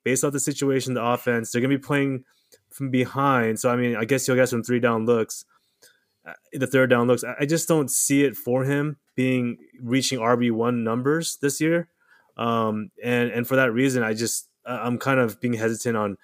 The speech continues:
on overdrafting him in best ball or redraft. Dynasty, obviously, you want him on your team, and you're gonna have to just kind of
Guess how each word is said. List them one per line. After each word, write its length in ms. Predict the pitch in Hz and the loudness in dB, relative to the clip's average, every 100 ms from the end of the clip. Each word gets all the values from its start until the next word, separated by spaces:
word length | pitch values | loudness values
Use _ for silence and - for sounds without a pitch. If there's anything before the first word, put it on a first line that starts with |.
| _ _ - _ | _ _ -20 _
on 120 | 110 110 | -8 0
overdrafting 640 | 127 135 123 127 123 131 | 2 2 4 2 2 0
him 300 | 127 123 127 | 2 0 -2
in 180 | 90 117 | -4 -2
best 300 | 117 120 - | 0 0 0
ball 280 | 123 120 120 | 2 4 2
or 120 | 107 | 2
redraft. 600 | 107 113 123 120 123 - _ _ _ _ - | 0 0 2 2 0 -4 _ _ _ _ 2
Dynasty, 400 | 127 135 123 120 | 2 2 2 2
obviously, 420 | 120 117 120 110 | 4 2 -2 -4
you 320 | 107 101 107 | -4 -4 -2
want 180 | 110 110 | 0 0
him 120 | 107 | -2
on 80 | 104 | -4
your 100 | 98 | -4
team, 340 | 113 110 107 | -4 -4 -2
and 140 | 104 104 | -4 -4
you're 100 | 107 | -4
gonna 140 | 104 | -4
have 120 | 107 | -4
to 80 | 101 | -4
just 260 | 107 101 - _ _ _ - | -4 -4 -8 _ _ _ -4
kind 120 | 110 | -2
of 200 | 98 | -2